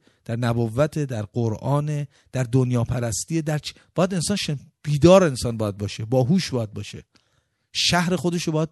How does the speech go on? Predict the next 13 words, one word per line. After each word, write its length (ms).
پایش 440
کنه، 300
بپات 320
انسان 240
شهر 340
خودش. 440
هر 100
کسی 260
در 140
هر 60
سطحی 340
که 140
هست. 240